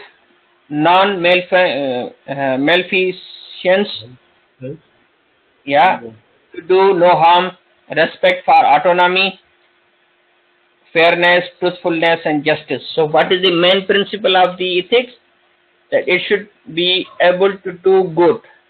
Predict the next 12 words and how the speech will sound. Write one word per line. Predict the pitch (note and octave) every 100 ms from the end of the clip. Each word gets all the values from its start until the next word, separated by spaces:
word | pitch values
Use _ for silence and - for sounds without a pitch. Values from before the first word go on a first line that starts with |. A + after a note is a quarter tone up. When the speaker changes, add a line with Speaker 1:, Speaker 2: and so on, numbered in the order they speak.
| _ _ _ _ _ _ _ C3+
Speaker 1:
do | C3+ F3+ G3
not | F#3+ F#3+
harm | - - E3 F#3 F3+
anyone. | D#3+ C3+ A#2+ G#2+ - _ _ _ _ _ _ _ _ _ _ _ _ _ -
It | D#3
should | - F3+ -
be | D#3 E3+ -
independent. | F3+ F#3 F3+ E3+ D3+ C3+ G2+ - _ _ -
It | C#3
should | E3 D3
be | D3+ D3
fair, | - E3 E3 F3